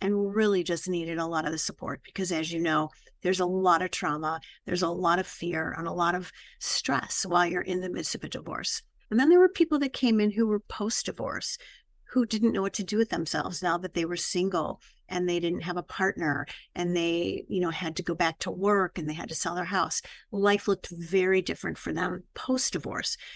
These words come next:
So those were divorce services that were under the Divorce Specialty Center, but they weren't necessarily mediation while someone was going through divorce or co-parenting.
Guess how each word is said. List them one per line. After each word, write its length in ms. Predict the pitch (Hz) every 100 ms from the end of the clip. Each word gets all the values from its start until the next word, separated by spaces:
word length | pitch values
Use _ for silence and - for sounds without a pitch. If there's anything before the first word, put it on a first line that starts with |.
| -
So 440 | - - 220 214 - _
those 220 | - 285 -
were 60 |
divorce 380 | 339 220 190 156
services 880 | - - 175 185 247 - 330 339 - - -
that 180 | 190 -
were 140 | 175
under 300 | - 185 190
the 140 | 185 180
Divorce 340 | 185 175 175
Specialty 480 | - 170 165 202 208
Center, 480 | 208 214 208 214 - - _ _
but 140 | 226
they 80 | 226
weren't 240 | 214 226 214
necessarily 920 | 202 - 180 196 175 175 175 170 - _ -
mediation 880 | 196 202 190 170 165 - - 95 160
while 120 | 165
someone 380 | - 175 180 175
was 160 | 165 - _ _
going 340 | - 175 175 175
through 200 | - -
divorce 500 | - - - - - - -
or 80 | -
co-parenting. 960 | - - 214 202 196 170 156 - -